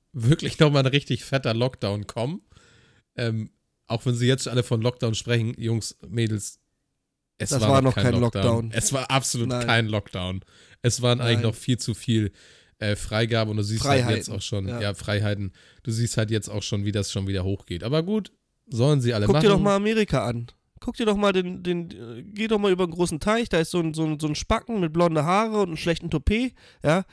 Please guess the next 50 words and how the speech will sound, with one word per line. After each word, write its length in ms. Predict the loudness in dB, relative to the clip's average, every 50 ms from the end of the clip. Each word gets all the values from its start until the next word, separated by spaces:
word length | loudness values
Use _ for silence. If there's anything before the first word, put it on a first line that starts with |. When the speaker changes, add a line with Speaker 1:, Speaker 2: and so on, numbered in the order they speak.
| _ -10
Speaker 2:
Guck 140 | -8 -6 -4
dir 100 | 0 0
doch 80 | 0 2
da 140 | 2 2 2
mal 160 | 2 2 2
an, 160 | 0 0 0
die 220 | 0 -2 -2 -4
verrecken 360 | -2 -2 -2 -2 -2 -4 -2 -2
da 140 | -2 -2
wie 80 | -2 -2
die 100 | -4 -4
Fliegen, 400 | -4 -2 -2 0 0 -2 -2 -2
leider 400 | -2 -2 0 0 0 0 0 0
Gottes, 480 | 0 -2 -2 0 0 -2 -2 -4 -8 -14 -18 -20 -20 -20 _ 0
ja, 180 | 4 4 4 4
Speaker 1:
Mhm. 280 | 4 2 2 0 0 2 2
Speaker 2:
weil 100 | 0 2
die 80 | 2
es 140 | 0 -2 -2
überhaupt 680 | -2 -2 -4 -4 -4 0 2 2 2 2 -2 -8 -14 -10
nicht, 360 | -8 -8 -8 -10 -14 -20 _ _ _
überhaupt 580 | -4 -2 -2 -4 -2 -2 -2 -2 -2 -2 -6 -6
nicht 200 | -4 -4 -2 -2
hinkriegen, 420 | -4 -4 -4 -4 -6 -6 -4 -4
die 80 | -4 -4
Regierung, 580 | -4 -4 -4 -2 0 2 2 2 2 0 -4 -10 -16 -20 -20 -6 0
da 180 | 0 2 2
wirklich 320 | 2 0 0 0 -4 -2 2
mal, 340 | 2 4 4 4 2 2 0 -4 -12 -20 -12 _
weißt 240 | 0 0 2 2 2
du, 40 | 0 0 0 -6 -4
und 60 | 0
dann 120 | 2 4 6
höre 140 | 6 6 6
ich 140 | 4 6
heute 400 | 6 6 6 6 4 4 2 2 -2 _ -6 0
in 80 | 0
den 100 | 2 4
Nachrichten, 580 | 4 4 4 2 2 0 -2 -2 -4 -4 -2 0
die 120 | 2 2
haben 100 | 4 4
ja 80 | 4 2
ein, 140 | 0 -2 -6 -16 -20 _ _ _ _ _ _ -2
Amerika 380 | 0 2 2 2 2 2 0 0
hat 100 | 0 0
ein 60 | -2
ganz 200 | 0 0 -2 -2
großes 260 | -2 -2 -2 -2 -4 -6
Problem, 340 | -4 -2 0 2 2 2
André. 360 | 0 -4 -6 -8 -10 -12 -12